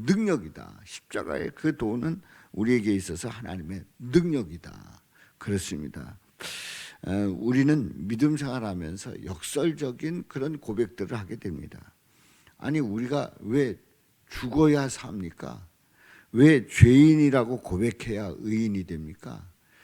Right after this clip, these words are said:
왜 우리 예수님은 십자가에서 죽으심으로, 어, 믿는 자들에게 구원을 주십니까? 바로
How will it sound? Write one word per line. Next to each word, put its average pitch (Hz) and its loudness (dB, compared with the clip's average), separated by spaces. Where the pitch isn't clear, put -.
왜 135 6
우리 117 0
예수님은 123 -2
십자가에서 - -6
죽으심으로, 139 -4
어, 107 -4
믿는 139 8
자들에게 113 2
구원을 104 2
주십니까? 85 -8
바로 107 -6